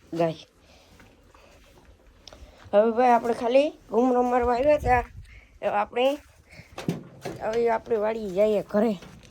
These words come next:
આ જેમ હતું એમ ભીડી દઈએ.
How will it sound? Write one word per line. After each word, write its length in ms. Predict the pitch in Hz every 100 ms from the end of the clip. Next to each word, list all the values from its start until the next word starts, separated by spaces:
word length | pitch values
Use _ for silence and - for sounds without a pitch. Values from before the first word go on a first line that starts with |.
| - - - - - - - - - - _ _ - - - - - 214 214 - - -
આ 240 | - 180
જેમ 380 | 170 185 202 202
હતું 640 | 208 - 269 294 311 285 214
એમ 100 | 220
ભીડી 340 | 202 208 254
દઈએ. 300 | 254 269 277